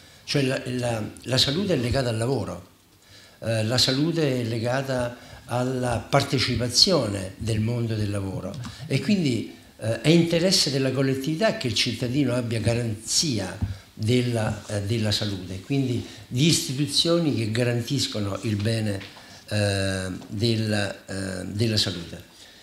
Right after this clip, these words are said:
L'altro articolo è il quarantaquattro, eh, c'è una parte che riguarda il nostro tema ed è, eh, un articolo che riguarda le garanzie dei cittadini.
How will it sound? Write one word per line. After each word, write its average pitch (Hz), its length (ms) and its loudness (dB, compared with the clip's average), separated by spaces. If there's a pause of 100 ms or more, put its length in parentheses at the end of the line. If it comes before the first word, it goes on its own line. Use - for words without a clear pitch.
(240)
L'altro 185 340 6
articolo 170 680 -2
è 123 280 0
il 123 480 2
quarantaquattro, 131 1300 0 (1120)
eh, 127 800 4
c'è - 180 6
una 170 180 10
parte 135 880 0
che 123 340 2
riguarda 127 580 2
il 110 80 -2
nostro 113 400 0
tema 98 440 -2 (680)
ed 135 180 2
è, 165 300 6
eh, 120 460 -2
un 143 200 4
articolo 156 480 2
che 117 120 0
riguarda 127 420 0
le 117 140 0
garanzie 127 580 2
dei 117 140 0
cittadini. 98 800 -6